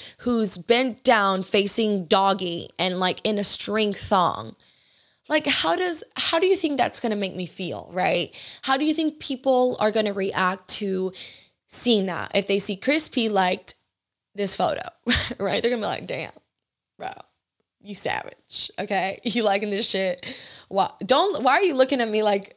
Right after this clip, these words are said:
you're looking at me all judgy? Um, why are you liking this photo?" Right? Like, and it's like, I just, my biggest thing in anything that we've ever talked about is, like, just think about how it's gonna affect me. Think about,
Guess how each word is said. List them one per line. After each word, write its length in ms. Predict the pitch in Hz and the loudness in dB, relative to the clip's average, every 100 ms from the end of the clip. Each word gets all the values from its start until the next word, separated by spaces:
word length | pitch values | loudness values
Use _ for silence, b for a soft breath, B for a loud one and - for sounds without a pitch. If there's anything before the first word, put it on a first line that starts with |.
| _ - | _ -4
you're 200 | 208 202 | 0 2
looking 240 | 214 208 | 2 -2
at 120 | 185 | -4
me 160 | 185 185 | -4 -2
all 200 | 185 190 | 0 0
judgy? 480 | 180 175 170 160 - _ b b b - | 0 -4 -4 -8 -12 _ b b b -2
Um, 400 | 190 175 101 67 _ _ _ _ _ - - _ _ _ _ _ _ _ _ _ _ _ _ - | 0 0 -4 -10 _ _ _ _ _ -16 -16 _ _ _ _ _ _ _ _ _ _ _ _ -2
why 180 | 220 220 | 4 6
are 120 | 220 | 4
you 160 | 226 | 2
liking 340 | 220 196 190 185 | 2 2 0 -6
this 200 | - - | -6 -4
photo?" 300 | - - - | -4 -4 4
Right? 200 | 226 233 | 4 6
Like, 200 | 277 269 | 2 2
and 160 | 277 | 2
it's 180 | 294 277 | 2 4
like, 300 | 269 240 - B B B B B - | 2 2 -2 B B B B B 0
I 100 | 294 | 2
just, 360 | 302 320 - - | 4 2 2 0
my 220 | 254 247 | 2 4
biggest 300 | 262 277 269 | 4 2 2
thing 160 | 269 247 | 2 0
in 100 | 233 - | -2 0
anything 720 | 220 214 220 214 208 196 185 | 0 0 -2 -2 -2 -4 -4
that 140 | 190 | -4
we've 160 | 190 190 | -2 -2
ever 160 | 190 | -4
talked 240 | 190 190 185 | -6 -8 -8
about 260 | 185 156 | -6 -4
is, 240 | 170 180 180 | -4 -4 -4
like, 160 | 175 | -6
just 260 | 190 226 - | -4 -4 -2
think 200 | 269 262 | -4 -2
about 160 | 277 262 | -2 -2
how 180 | 247 | -2
it's 80 | 233 | -2
gonna 140 | - 220 | -2 -4
affect 360 | 214 202 202 | -2 -4 -4
me. 240 | 202 190 190 | -6 -6 -8
Think 200 | 202 196 | -8 -8
about, 400 | 196 202 196 | -4 -2 -4